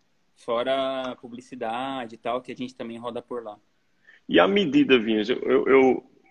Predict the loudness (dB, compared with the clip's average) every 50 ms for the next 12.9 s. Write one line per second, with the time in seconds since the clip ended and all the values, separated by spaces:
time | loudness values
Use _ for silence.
0 | _ _ _ _ -4 -2 0 2 4 4 4 4 4 2 2 2 2 2 2 4
1 | 2 2 2 2 2 2 2 2 2 2 2 4 4 4 2 2 0 -2 -6 -12
2 | -8 -6 -4 -4 -2 -4 -4 -6 -12 -16 _ _ -4 -4 -4 -2 -2 -2 -2 -2
3 | -4 -2 -2 -2 -2 -2 -4 -4 -2 -2 0 0 0 -2 -4 -8 -12 -14 -20 -20
4 | -20 _ _ _ _ -2 0 0 -2 0 0 -2 -2 -2 -2 -2 0 2 2 0
5 | 0 -2 -2 -4 -6 -4 0 2 4 4 4 4 2 -2 -6 -8 -8 -10 _ _
6 | -20 -20 -20 _ _ _ _ _ _ _ 2 4 6 8 6 6 6 6 4 6
7 | 6 6 6 4 2 2 0 0 0 0 -6 -6 -4 -2 0 0 0 0 0 -2
8 | -2 0 0 0 0 0 -2 -2 -2 -2 -2 -2 -4 -4 -4 -4 -4 -4 -2 0
9 | 0 0 0 -2 -2 -4 -4 -4 -4 -4 -6 -6 -4 -4 -4 -2 -2 -2 -2 -2
10 | -4 -6 -8 -8 -4 -2 0 2 2 2 0 0 -4 -6 -8 -6 -6 -6 -6 -4
11 | -4 -4 -6 -8 -10 -10 -10 -6 -4 -2 -2 -2 -4 -6 -8 -10 _ _ -20 -20
12 | _ _ _ -2 0 0 2 2 2 2 4 4 4 2 0 -4 -10